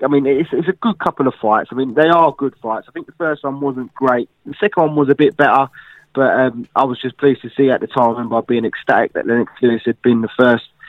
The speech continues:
Brit to win the undisputed title since sort of Bob Fitzsimmons, uh, before they had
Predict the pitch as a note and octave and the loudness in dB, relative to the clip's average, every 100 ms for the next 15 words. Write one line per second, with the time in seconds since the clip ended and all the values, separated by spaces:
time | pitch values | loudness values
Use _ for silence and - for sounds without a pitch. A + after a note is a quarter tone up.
0 | - - _ _ - C#3+ C#3+ - - C3+ | -20 -20 _ _ 2 4 4 0 -2 0
1 | C#3 C3+ C3+ B2+ - C3+ A#2 A2+ C3 B2 | 2 2 2 0 -4 -2 -2 0 0 0
2 | A#2+ C3 A#2+ - C3 B2+ C3+ B2+ - C#3 | 0 -4 -4 0 0 2 0 -2 0 -2
3 | - D3+ C#3+ B2+ G#2 - A#2+ A#2 - - | 2 0 2 0 -2 -2 0 0 -2 0
4 | B2+ A#2+ A#2 A2+ | 2 4 4 2